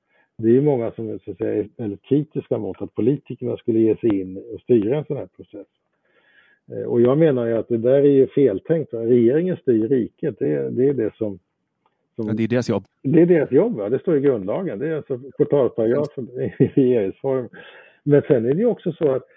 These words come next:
Speaker 1: regeringen har ju, får ju en undantagslagstiftning till sitt förfogande. Då måste den ju använda sig av det. Det är ett förtroende som riksdagen ger. Och riksdagen preciserade dessutom den lagstiftningen så att regeringen skulle vara ännu säkrare på att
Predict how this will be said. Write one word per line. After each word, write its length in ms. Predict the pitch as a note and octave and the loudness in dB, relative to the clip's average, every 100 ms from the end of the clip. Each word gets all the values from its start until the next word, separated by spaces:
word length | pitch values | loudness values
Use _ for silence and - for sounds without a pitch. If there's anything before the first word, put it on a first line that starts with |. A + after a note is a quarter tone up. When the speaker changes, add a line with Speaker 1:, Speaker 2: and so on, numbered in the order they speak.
| _ | _
Speaker 1:
regeringen 720 | C3+ C3 A2+ G#2+ B2 E3+ F#3+ A3 D#3+ D#3 | 2 4 4 4 2 0 -2 -4 -12 -8
har 200 | - E3+ | 0 2
ju, 120 | D#3 D3 | 2 2
får 200 | E3 D3+ | 2 4
ju 60 | |
en 80 | C#3 | 4
undantagslagstiftning 1120 | E3+ D3 G#2+ G#2+ - G#2+ - D#3+ D#3 - F3 | 2 0 -4 -6 -4 -4 -2 -2 -2 -4 -6
till 160 | - C3 | -6 -4
sitt 180 | D3 - | -4 -2
förfogande. 760 | C3+ - B2+ A#3+ - A2+ G2 | -4 0 0 0 -6 -8 -6
Då 120 | G2+ G#2 | -4 -4
måste 300 | B2+ - E3+ | -6 -4 -4
den 120 | D#3+ | -4
ju 60 | D#3+ | -4
använda 520 | F#3 E3+ G2+ D3 G#3+ | -4 -2 -2 -4 -4
sig 140 | - D3+ | -6 -6
av 60 | |
det. 160 | G#2 F#2+ | -4 0
Det 100 | A2+ | 2
är 40 | |
ett 80 | C#3 | 0
förtroende 640 | - - C#3 F#3+ A#3 D#3 A2+ | -2 -2 2 2 0 -6 -6
som 140 | B2+ | -4
riksdagen 460 | B2 A2+ _ B2 G#2+ | -4 -4 _ -6 -4
ger. 360 | G3 E3+ E2+ - _ _ _ | -6 -6 -10 -14 _ _ _
Och 80 | C#3 | 4
riksdagen 380 | C3 - C#3+ D3+ _ _ - | 4 4 -4 -6 _ _ 0
preciserade 760 | E3+ F#3 - D#3+ A#3 A3+ G3+ | 0 0 0 2 4 4 2
dessutom 560 | D#3+ C#3 - B2 - A2 | 2 0 2 0 0 -4
den 200 | G#2 G#2 | -4 -2
lagstiftningen 540 | G#2+ F#2+ F#2 - G#2 | -2 -2 -6 -12 -8
så 80 | A2 | -8
att 100 | G2+ _ | -8 _
regeringen 360 | C3 A#2 A2+ G2+ | 2 2 0 -4
skulle 220 | - G#2+ | -4 -2
vara 180 | A2 B2 | -2 0
ännu 280 | D3+ A3 G3+ | 2 2 0
säkrare 460 | F#3 D#3 G#2+ G#2 | -2 -2 -4 -6
på 220 | - G2+ | -6 -8
att 120 | F#2+ | -10